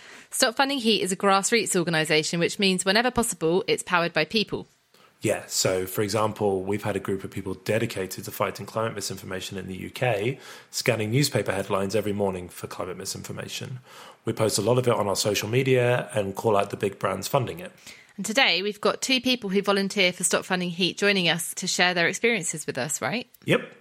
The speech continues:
Speaker 2: I'm really looking forward to this. I've had the pleasure of working closely with Laura and Merlin for the past six months.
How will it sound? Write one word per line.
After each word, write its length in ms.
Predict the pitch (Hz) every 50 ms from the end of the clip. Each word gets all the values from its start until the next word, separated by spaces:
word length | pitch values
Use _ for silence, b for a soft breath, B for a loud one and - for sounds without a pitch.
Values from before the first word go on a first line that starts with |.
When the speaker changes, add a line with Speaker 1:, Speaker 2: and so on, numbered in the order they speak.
| - -
Speaker 2:
I'm 140 | - 113
really 160 | 113 120 123 117
looking 180 | 107 - 98
forward 260 | 95 - 120 117 117
to 120 | - - -
this. 220 | 92 101 - -
I've 160 | 110 117 117
had 140 | 131 131 127
the 60 | -
pleasure 340 | - - 123 120 107 98 107
of 100 | 98 92
working 320 | 104 101 95 92 - 104 98
closely 420 | - 110 104 101 - - 104 95
with 200 | 92 92 - -
Laura 280 | 104 104 104 98 95 95
and 100 | 95 92
Merlin 380 | 95 95 95 92 92 95 - -
for 140 | - -
the 120 | 95 92 90
past 360 | - - 101 98 92 - -
six 300 | - - - - - -
months. 460 | - 98 123 175 - - - - B